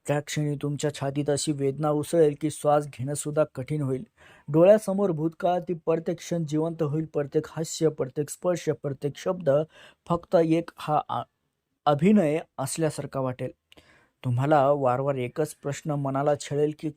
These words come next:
"का?" तुम्ही इतकं प्रेम दिलं, इतका विश्वास ठेवला, मग तरी पण का? पण दुर्दैवाने "का?" याचं उत्तर कधीच तुम्हाला मिळणार नाही, कारण हा फक्त विश्वासघात नाही, तर तुमच्या आत्म्यावर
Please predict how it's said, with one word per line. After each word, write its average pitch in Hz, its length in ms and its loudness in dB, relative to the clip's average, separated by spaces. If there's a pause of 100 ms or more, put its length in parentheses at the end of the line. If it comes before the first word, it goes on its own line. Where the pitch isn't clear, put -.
"का?" 151 260 -6 (600)
तुम्ही 196 200 6
इतकं 185 240 0
प्रेम 190 320 0
दिलं, 175 420 6
इतका 160 360 2
विश्वास 156 560 -4
ठेवला, 151 460 2
मग 156 240 -2 (160)
तरी 156 240 -2
पण 170 200 0
का? 143 240 -4 (480)
पण 135 220 0
दुर्दैवाने 147 840 0 (460)
"का?" 170 260 2
याचं 147 360 0
उत्तर 147 440 0 (200)
कधीच 139 360 -2
तुम्हाला 147 300 0
मिळणार 139 360 0
नाही, 135 200 -6 (100)
कारण 127 280 -2
हा 123 200 -2
फक्त 139 220 -4
विश्वासघात 151 720 0
नाही, 156 260 -2
तर - 380 -6
तुमच्या 180 400 4
आत्म्यावर 180 420 2